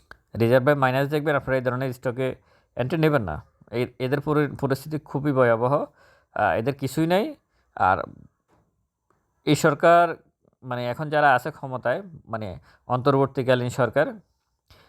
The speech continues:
ব্যাপারটা আমার কাছে এক একজন এক একভাবে চিন্তা ভাবনা করতেই পারে, এটা ঠিক আছে। কিন্তু আমি ব্যক্তিগতভাবে মনে করি, ফেব্রুয়ারির প্রথমার্ধে নির্বাচন হবে।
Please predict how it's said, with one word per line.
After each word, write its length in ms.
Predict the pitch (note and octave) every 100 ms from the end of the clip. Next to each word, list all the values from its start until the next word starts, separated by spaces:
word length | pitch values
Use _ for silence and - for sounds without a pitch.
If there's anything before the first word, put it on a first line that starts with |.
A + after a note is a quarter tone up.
| _ A2
ব্যাপারটা 400 | C3 D3+ - E3
আমার 180 | D3+
কাছে 540 | D3+ D#3 E3+ E3 E3 - _ _ _ _
এক 160 | - C3
একজন 240 | C#3+ F#3+
এক 120 | D#3
একভাবে 260 | D#3+ D#3+ D#3+
চিন্তা 260 | E3 D#3 C#3
ভাবনা 240 | C3 C#3+
করতেই 340 | C#3+ C#3 D3
পারে, 300 | C#3+ A#2 B2+ - _ _ _
এটা 220 | G2 G#2+
ঠিক 220 | - A2+
আছে। 260 | A2+ - E4 - _ _ _
কিন্তু 180 | A#2 -
আমি 260 | B2+ D#3+
ব্যক্তিগতভাবে 760 | F#3 F#3+ F3+ E3 D#3 C#3+ D3 D#3+ D3 - _
মনে 280 | A#2 C3+ B2+
করি, 340 | A2 A2+ D3 E4+ _ _ _
ফেব্রুয়ারির 460 | - C#3 C#3+ D#3 E3+
প্রথমার্ধে 540 | - B2+ D3 C#3+ C#3
নির্বাচন 420 | D3+ C#3+ C3+ C3 C3
হবে। 280 | D#3 C#4+